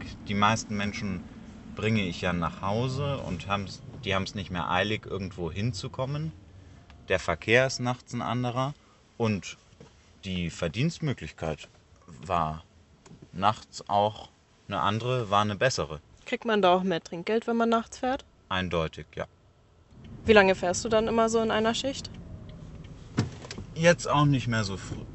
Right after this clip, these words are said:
Speaker 1: lang wie früher. Zwölf Stunden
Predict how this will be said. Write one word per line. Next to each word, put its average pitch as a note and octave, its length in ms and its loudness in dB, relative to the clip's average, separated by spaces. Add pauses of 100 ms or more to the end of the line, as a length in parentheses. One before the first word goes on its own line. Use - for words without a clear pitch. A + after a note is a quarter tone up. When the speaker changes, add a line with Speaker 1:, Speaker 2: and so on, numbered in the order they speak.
(140)
Speaker 1:
lang A2 340 4
wie F#2+ 100 -2
früher. F#2+ 460 -2 (1400)
Zwölf D3 540 4
Stunden B2 880 -2